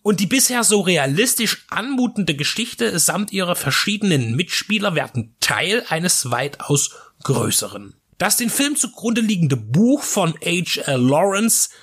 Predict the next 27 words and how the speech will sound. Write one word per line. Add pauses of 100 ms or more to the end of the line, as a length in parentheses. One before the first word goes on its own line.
prangert
unter
anderem (140)
an,
dass
die
Regierung
gerne
Projekte
als
geheim
vor
der
Bevölkerung
versteckt, (320)
weil
sie
aus
moralischen
und
ethischen
Gründen
nie
zugelassen
werden
würden, (380)
wenn